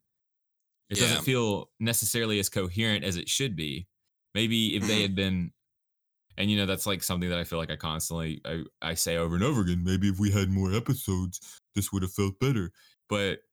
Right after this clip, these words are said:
Speaker 1: if you had shown me that these characters were flip-flapping, <laughs> flip-flopping and they're flip-flapping, and that, that episode particularly, I could have been more on board with when you said, "Oh, sudden sad moment.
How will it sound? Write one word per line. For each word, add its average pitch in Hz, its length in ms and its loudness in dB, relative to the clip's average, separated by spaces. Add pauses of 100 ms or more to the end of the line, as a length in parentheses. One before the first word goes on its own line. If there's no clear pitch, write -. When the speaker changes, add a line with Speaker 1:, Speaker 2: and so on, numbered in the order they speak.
(260)
Speaker 1:
if 104 120 0
you 131 120 0
had 110 120 2
shown 190 300 2
me 202 120 0
that 110 140 -2
these 98 160 -4
characters 98 460 -2
were 90 120 -6
flip-flapping, 95 680 -2
<laughs> - 180 -6
flip-flopping 131 640 0
and 110 80 0
they're 107 120 0
flip-flapping, 113 760 -2 (400)
and 104 420 -2
that, 107 240 -2 (120)
that 101 180 0
episode 98 380 -4
particularly, 107 440 -6
I 98 140 -2
could 104 160 -4
have 92 200 -6
been 98 140 -2
more 98 240 0
on 92 480 -2
board 107 520 0 (260)
with 104 240 0
when 98 160 -2
you 95 100 -2
said, 95 320 -6
"Oh, 104 520 -4
sudden 117 340 -6
sad 80 520 -6
moment. 80 560 -6